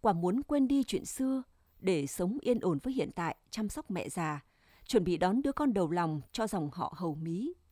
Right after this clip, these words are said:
Nhưng quá khứ như cuốn phim quay chậm cứ trở về, ngày đêm bóp nghẹt trái tim anh. Thái độ của anh còn làm khổ cả cô Cho, người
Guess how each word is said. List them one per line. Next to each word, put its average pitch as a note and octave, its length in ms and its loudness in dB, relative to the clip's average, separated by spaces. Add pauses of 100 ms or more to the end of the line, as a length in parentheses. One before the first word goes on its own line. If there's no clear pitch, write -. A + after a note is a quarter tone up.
(800)
Nhưng A#3 340 6
quá A3 240 4
khứ C#4 540 2
như C4 240 6
cuốn A#3+ 240 6
phim C4+ 260 2
quay C#4 200 0
chậm - 280 -4 (120)
cứ A3+ 160 4
trở F#3 260 0
về, D#3 260 -2 (440)
ngày G#3 220 4
đêm C#4+ 320 4
bóp E4+ 180 0
nghẹt F#3 260 0
trái F#3 160 -4
tim G#3+ 200 -4
anh. G3+ 240 -2 (840)
Thái G#3 160 2
độ A#3 160 6
của - 160 -2
anh G3+ 300 0 (380)
còn E3 220 4
làm D#3+ 240 4
khổ F3+ 380 2
cả D3 120 -6
cô C4+ 120 -2
Cho, B3+ 360 -4 (380)
người F#3 180 6